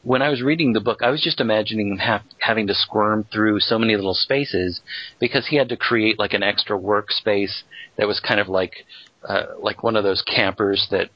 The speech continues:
like, you, you just blow up the outside of it and attach it to the outside of the camper. Uh, I, I think that space is at far more of a premium when you're dealing with that much oxygen that you have to deal with.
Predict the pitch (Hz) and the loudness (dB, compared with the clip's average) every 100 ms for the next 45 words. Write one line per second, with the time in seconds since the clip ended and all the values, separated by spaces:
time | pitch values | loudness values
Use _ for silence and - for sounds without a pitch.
0 | _ 98 90 - _ - - _ 110 104 | _ -8 -8 -12 _ -20 -20 _ -6 -6
1 | 104 107 98 101 95 - - _ _ _ | -2 -4 -2 -2 -2 -6 -16 _ _ _
2 | 143 127 113 107 104 107 107 92 95 - | -14 -4 0 2 2 2 2 2 0 0
3 | 95 95 90 98 92 98 87 87 92 - | 0 0 -2 -4 -4 -6 -4 -4 -2 -2
4 | 87 90 87 - 95 95 - - 95 - | -2 -2 -4 -2 -2 -2 -6 -4 -4 -2
5 | 101 98 92 - 90 90 98 98 _ - | -2 -2 -6 -4 -4 -2 -2 -4 _ -20
6 | _ _ 107 95 92 117 123 - 131 160 | _ _ -2 0 0 0 -2 -4 -4 -4
7 | 151 110 - _ _ _ - - 120 117 | -2 -4 -4 _ _ _ -10 0 0 0
8 | 117 107 101 - 104 117 117 113 107 98 | -2 -2 -4 -2 0 2 2 2 0 -4
9 | - 120 107 110 113 110 104 98 95 104 | -4 -2 0 0 0 0 0 -2 -2 0
10 | 101 98 90 - 98 101 95 - - - | 0 0 -2 -4 -4 -4 -4 -4 -6 -12
11 | - - 113 110 127 127 123 123 123 131 | -10 -6 -4 0 2 2 -2 -2 -2 -2
12 | 120 127 131 139 | 0 0 0 0